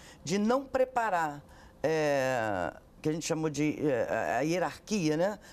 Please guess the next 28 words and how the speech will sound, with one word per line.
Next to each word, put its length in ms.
Pra 100
passar 360
de 60
uma 120
função 340
pra 160
outra, 440
sem 160
uma 100
preparação, 640
e 100
assumir 420
responsabilidade. 840
O 60
R 120
H 200
hoje 200
é 40
tão 240
estratégico 640
dentro 200
da 100
empresa 480
que 420
uma, 300
uma, 360
uma, 460
um, 240